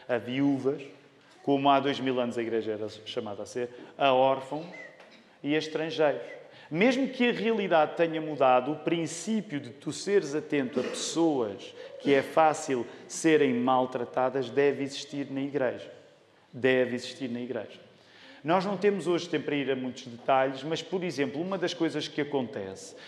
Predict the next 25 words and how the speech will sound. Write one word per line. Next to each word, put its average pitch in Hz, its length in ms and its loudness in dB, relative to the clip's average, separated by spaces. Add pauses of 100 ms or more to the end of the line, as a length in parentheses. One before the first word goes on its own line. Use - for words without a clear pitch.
(140)
é 139 120 4
que - 160 -12
quando 208 280 0
nós 220 260 2
olhamos 151 400 2 (320)
para 165 520 4
a 160 80 4
demografia, 170 800 0
para 180 240 4
as 151 180 0
idades 160 580 4
das 131 140 -6
pessoas 127 280 -8
da 120 120 -4
nossa 117 260 -8
igreja, 110 300 -6
uma 190 160 -2
das 190 160 -2
coisas 147 320 -2
que 160 60 -8
nós 160 240 0
reparamos 127 560 -2
é 139 80 0
que, - 100 -14
sendo 185 400 -4